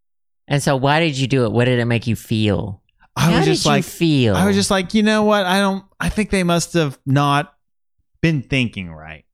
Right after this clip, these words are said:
Speaker 1: So, yeah. That's probably what I think too.
Speaker 2: And then sometimes, and then
Speaker 1: You're
Speaker 2: sometimes I'll,
Speaker 1: helping
Speaker 2: like,
Speaker 1: 'em.
Speaker 2: fold 'em, you know? But I guess, I guess, like, that people aren't,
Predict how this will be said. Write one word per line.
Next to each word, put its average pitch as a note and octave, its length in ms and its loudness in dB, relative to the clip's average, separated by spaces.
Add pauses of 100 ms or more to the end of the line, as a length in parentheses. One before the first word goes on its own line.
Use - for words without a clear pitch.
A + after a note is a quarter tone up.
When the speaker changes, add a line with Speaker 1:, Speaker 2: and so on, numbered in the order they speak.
(680)
Speaker 1:
So, B2 920 0 (120)
yeah. G3+ 240 -2 (1040)
That's D#3 120 -8
probably D#3+ 220 -2
what D3+ 140 0
I D3+ 100 2
think D#3 300 -2
too. E3+ 280 -2 (640)
Speaker 2:
And C#3+ 120 2
then D3 140 2
sometimes, D3 580 -2 (140)
and C#3 120 2
then C#3 60 2
Speaker 1:
You're C3+ 60 0
Speaker 2:
sometimes D#3+ 240 2 (180)
I'll, C#3+ 60 -2
Speaker 1:
helping B2+ 100 2
Speaker 2:
like, A#2+ 140 -2
Speaker 1:
'em. A#2 60 -6
Speaker 2:
fold C#3 380 0
'em, E2 220 -4 (400)
you G2 100 -6
know? F#2+ 280 -4 (1040)
But D3+ 100 0
I D#3 120 2
guess, F3 440 -2 (140)
I D#3+ 100 -2
guess, F#3 400 0
like, E3 300 0 (140)
that C3 420 -2 (240)
people E3 560 2
aren't, C3 680 0